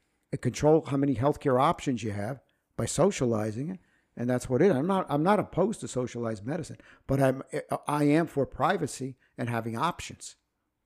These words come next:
You take those options away, it's control. Poverty. Increase the poverty level as high as possible. Poor people are easier to control and will not fight back if you are providing everything for them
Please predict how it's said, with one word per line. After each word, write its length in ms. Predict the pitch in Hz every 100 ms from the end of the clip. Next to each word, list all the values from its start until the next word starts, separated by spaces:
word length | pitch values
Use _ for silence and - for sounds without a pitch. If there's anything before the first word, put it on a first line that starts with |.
| _ _ _ 143
You 140 | 120
take 180 | 123 151
those 160 | 151 143
options 380 | 156 - 131 139
away, 240 | 170 175 123
it's 160 | 120
control. 500 | - 127 135 117 - _ _ _ _
Poverty. 480 | - 180 165 123 104 _ _
Increase 420 | - 165 - 202 -
the 100 | 170
poverty 640 | - 156 165 180 196 190 -
level 560 | 143 156 147 156 - _
as 140 | 139 -
high 360 | 139 147 175 -
as 140 | 147
possible. 800 | - 139 117 - 98 123 196 - _ _ _ _ _ _ -
Poor 280 | 165 226 226
people 480 | - 170 170 175
are 180 | 147 139
easier 320 | 151 156 160
to 120 | 151 139
control 580 | 135 113 143 143 156 139
and 180 | 131
will 140 | 123 117
not 380 | 131 170 - -
fight 320 | 147 143 -
back 340 | 139 135 - -
if 220 | 139 123
you 200 | 135 135
are 120 | 139 143
providing 680 | - 127 127 135 131 131 -
everything 640 | - 160 190 - 170 170 - _
for 340 | - 160 165
them 300 | 123 113